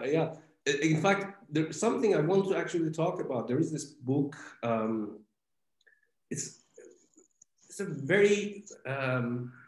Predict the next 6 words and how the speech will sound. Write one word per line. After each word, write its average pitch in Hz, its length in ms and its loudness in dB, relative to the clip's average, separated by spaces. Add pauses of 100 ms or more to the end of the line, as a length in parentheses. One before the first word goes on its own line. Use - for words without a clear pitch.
(960)
obscure 156 880 2
German 147 560 4
philosopher, 107 800 -2
right? 120 420 -2 (1000)
Uh, 110 40 -2
um, 98 1160 -2